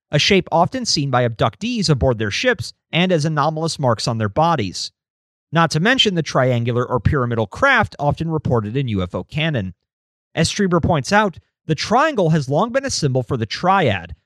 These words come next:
the Holy Trinity in our mythology, and not just a Christian symbol.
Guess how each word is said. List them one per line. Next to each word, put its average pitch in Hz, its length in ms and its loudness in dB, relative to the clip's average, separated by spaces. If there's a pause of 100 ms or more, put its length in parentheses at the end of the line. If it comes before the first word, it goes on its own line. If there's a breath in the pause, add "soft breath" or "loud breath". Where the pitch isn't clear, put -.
(120)
the 139 100 2
Holy 139 280 4
Trinity 123 520 -2
in 123 160 -6
our 117 140 0
mythology, 107 680 -2 (340)
and 170 100 -2
not 240 160 2
just 226 180 -2
a 175 60 -2
Christian 262 420 0
symbol. 143 440 0